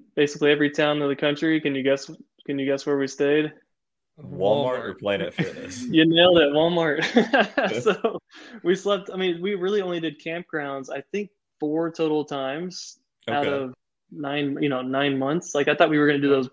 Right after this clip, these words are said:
Speaker 1: prob-, more than that, but sometimes the stuff was booked up and we didn't know when we'd be somewhere until the day before potentially. And so, but yeah, so we slept, I mean, primarily in Walmart parking lots and Cracker Barrel parking lots in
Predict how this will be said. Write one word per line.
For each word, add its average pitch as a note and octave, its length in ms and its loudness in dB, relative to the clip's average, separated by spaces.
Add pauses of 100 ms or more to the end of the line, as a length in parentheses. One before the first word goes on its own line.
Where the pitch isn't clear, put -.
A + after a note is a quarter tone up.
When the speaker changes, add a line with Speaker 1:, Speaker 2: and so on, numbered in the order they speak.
Speaker 1:
prob-, D3+ 300 -6
more D3+ 380 0
than F3 140 0
that, F3+ 280 -2
but C#3+ 240 2 (920)
sometimes F#3+ 360 4
the D#3+ 60 -4
stuff F3 180 2
was D#3 120 2
booked E3 260 2
up D#3 180 4
and D3+ 100 0
we D3+ 60 4
didn't D3 140 4
know C#3+ 100 4
when C#3+ 160 4
we'd C3+ 140 0
be C#3 120 2
somewhere C3 600 2
until C3 580 -2 (520)
the C3+ 100 2
day C3 140 2
before F3 380 0
potentially. C#3+ 760 0
And C#3 140 -2
so, C#3 380 0
but D3+ 100 4
yeah, F3 100 6
so E3 120 -2
we D#3+ 80 4
slept, E3+ 380 -2
I - 20 -8
mean, D#3+ 300 -2
primarily E3+ 580 0
in D#3 120 -6
Walmart D3 380 -4
parking D3+ 300 -4
lots D3 380 -4
and C#3 180 -12
Cracker D3 260 0
Barrel C3+ 220 -2
parking C3+ 280 -6
lots C3 440 -6
in C3+ 340 -6